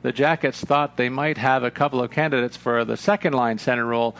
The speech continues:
behind him, and that's been a problem because Jenner,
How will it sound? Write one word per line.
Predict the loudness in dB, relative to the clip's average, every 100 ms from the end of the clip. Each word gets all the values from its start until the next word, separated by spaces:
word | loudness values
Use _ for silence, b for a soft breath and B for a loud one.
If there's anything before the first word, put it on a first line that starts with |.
| B B -4
behind | 0 2 2 0
him, | -2
and | -2
that's | -4 -2
been | -2
a |
problem | 0 2 2 0
because | -4 0 0 -2 -6 -10
Jenner, | -2 0 2 0